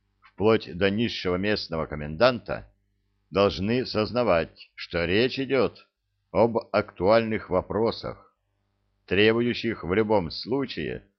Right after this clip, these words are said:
самого срочного и энергичного вмешательства. Они должны чувствовать себя лично ответственными за полное проведение нужных мероприятий.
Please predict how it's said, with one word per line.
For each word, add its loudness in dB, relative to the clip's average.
самого 2
срочного -2
и 0
энергичного 0
вмешательства. -6
Они 2
должны 2
чувствовать -2
себя 4
лично 0
ответственными -4
за 0
полное 2
проведение -2
нужных -6
мероприятий. -2